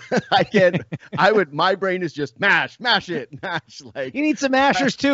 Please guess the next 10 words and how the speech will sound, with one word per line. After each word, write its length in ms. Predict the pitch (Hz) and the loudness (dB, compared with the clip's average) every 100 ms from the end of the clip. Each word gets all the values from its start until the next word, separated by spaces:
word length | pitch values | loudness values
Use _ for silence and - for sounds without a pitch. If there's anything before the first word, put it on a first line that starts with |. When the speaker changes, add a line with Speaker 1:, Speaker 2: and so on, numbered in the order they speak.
| 220 | 4
Speaker 2:
Listen, 300 | 220 214 190 | 4 2 -2
you 80 | 170 | -4
can't 300 | 214 233 214 | -2 -4 -2
have 160 | 214 208 | -2 0
all 180 | 220 | 0
the 80 | 214 | 0
patient 380 | 180 175 - 160 | -2 -4 -4 -8
guys. 240 | 127 117 107 - | -8 -10 -12 -16
Speaker 1:
<laughs> 100 | - | -16
Yeah, 120 | 180 | -14